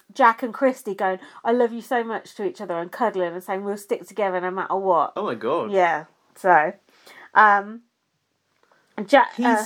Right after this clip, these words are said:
Speaker 2: fan-, he fancies Christy though, doesn't
Speaker 1: yeah,
Speaker 2: he?
Speaker 1: he does, exactly. So he
Speaker 2: Ugh.
Speaker 1: sold out his friend for someone he fancies. Then Tommy started worrying about the whole Six imploding. He said, "It didn't have to be this way. We could have still been a Six. We could have still stuck together."
Speaker 2: Sound like Stan.
Speaker 1: Uh,
Speaker 2: Yeah.
Speaker 1: yeah.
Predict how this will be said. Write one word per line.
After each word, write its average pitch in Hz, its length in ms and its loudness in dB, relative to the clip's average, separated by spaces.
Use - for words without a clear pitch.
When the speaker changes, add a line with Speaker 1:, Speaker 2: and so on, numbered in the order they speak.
Speaker 2:
fan-, 240 240 -2
he 220 140 -6
fancies 247 460 -10
Christy 156 340 -10
though, 127 100 -10
doesn't 262 120 0
Speaker 1:
yeah, 233 160 6
Speaker 2:
he? 175 100 -2
Speaker 1:
he 247 60 -6
does, 214 340 4
exactly. 190 720 0
So 254 440 0
he 285 100 -2
Speaker 2:
Ugh. - 20 -4
Speaker 1:
sold 277 340 6
out 208 180 -2
his 247 140 -8
friend 208 400 -4
for 214 80 -18
someone 202 280 -12
he 208 80 -16
fancies. 180 720 -10
Then 320 280 4
Tommy 269 340 0
started 196 340 -2
worrying 214 480 4
about 180 200 0
the 208 80 -6
whole 196 160 -2
Six 226 320 -8
imploding. 185 540 -6
He 202 60 -12
said, 202 280 -4
"It 233 80 -14
didn't 302 220 0
have 294 220 0
to 269 80 -12
be 294 220 -2
this 240 180 -2
way. 208 340 0
We 254 120 -6
could 330 160 -4
have 285 100 0
still 302 280 0
been 277 160 0
a 277 80 -2
Six. 247 360 -4
We 277 120 -4
could 302 140 -2
have 277 100 -4
still 294 260 0
stuck 294 300 -2
together." 247 560 2
Speaker 2:
Sound 147 160 -12
like 123 120 -8
Stan. 170 380 -4
Speaker 1:
Uh, 240 380 4
Speaker 2:
Yeah. - 0 -
Speaker 1:
yeah. 294 360 8